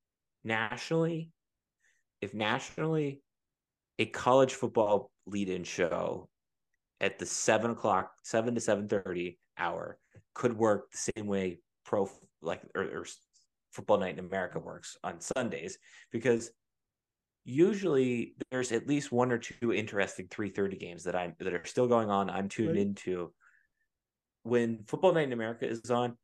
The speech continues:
Speaker 1: that is, that is where my con-, remote control goes after the la-, the, the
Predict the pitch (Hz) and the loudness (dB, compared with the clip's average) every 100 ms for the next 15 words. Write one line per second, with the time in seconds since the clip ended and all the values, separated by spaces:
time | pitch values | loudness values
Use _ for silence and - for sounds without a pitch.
0 | _ - 120 147 147 - - 123 139 135 | _ 0 2 4 0 -2 2 4 4 0
1 | 117 113 110 113 104 _ _ _ _ _ | 2 2 2 -2 -4 _ _ _ _ _
2 | _ _ _ _ - 110 - - 113 113 | _ _ _ _ -14 -14 -14 -8 -4 -4
3 | - 107 117 110 104 98 95 95 - _ | -6 -6 -4 -4 -2 0 0 -2 -10 _
4 | _ _ 92 98 - 92 90 - _ - | _ _ -2 0 -4 -4 -6 -14 _ -2
5 | 98 98 - 98 90 87 - 95 92 | 2 4 2 -2 -2 -2 -6 -6 -6